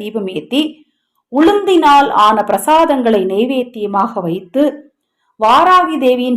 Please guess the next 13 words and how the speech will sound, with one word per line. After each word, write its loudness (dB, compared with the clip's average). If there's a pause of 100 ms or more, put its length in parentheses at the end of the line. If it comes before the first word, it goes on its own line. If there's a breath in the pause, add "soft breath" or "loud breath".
(100)
சக்தி -2 (100)
வாய்ந்த 0 (160)
இந்த 2 (100)
மூல 4 (120)
மந்திரத்தை -2 (520)
ஓம் 4 (160)
மகிஷத் -4 (100)
வஜாயை 0 (140)
வித்மகே -2 (800)
தண்டஹஸ்தாய -2
தீமகி -4 (520)
தன்னோ 2 (300)
வாராகி 2